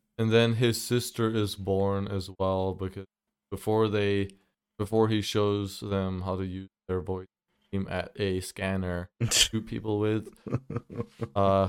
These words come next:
Speaker 1: his mom drinks the special sauce. His sister is born with super strong powers.
Speaker 2: Yeah.
Speaker 1: And yeah, then they attack the base when the Emperor shows up, and a goofy fight ensues.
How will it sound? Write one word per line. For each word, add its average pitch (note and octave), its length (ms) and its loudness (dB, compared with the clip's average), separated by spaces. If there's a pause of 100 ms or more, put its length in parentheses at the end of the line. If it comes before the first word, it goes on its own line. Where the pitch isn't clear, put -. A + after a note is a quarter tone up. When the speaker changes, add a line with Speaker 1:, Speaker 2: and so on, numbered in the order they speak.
(140)
Speaker 1:
his G#2 200 0
mom G2 380 2
drinks G2+ 420 -4
the G2 80 -8
special G#2 400 -2
sauce. G2 640 -2 (420)
His G#2+ 160 -2
sister G#2+ 360 -2
is G#2 160 -2
born G2 800 -4
with F#2 360 -2 (440)
super G#2+ 240 0
strong G2 380 -2
powers. F2+ 580 -2 (540)
Speaker 2:
Yeah. F2 360 4 (500)
Speaker 1:
And G#2 240 4
yeah, A2 160 8
then G#2+ 200 6
they A2 120 8
attack G#2+ 440 2
the G#2 100 2
base G#2+ 480 2
when G2+ 400 -2
the F#2+ 260 0
Emperor A2 400 -2
shows A2 400 0
up, A2 320 2 (480)
and G2+ 340 0
a G#2+ 100 0
goofy A2 440 0
fight G#2+ 360 2
ensues. C3+ 800 0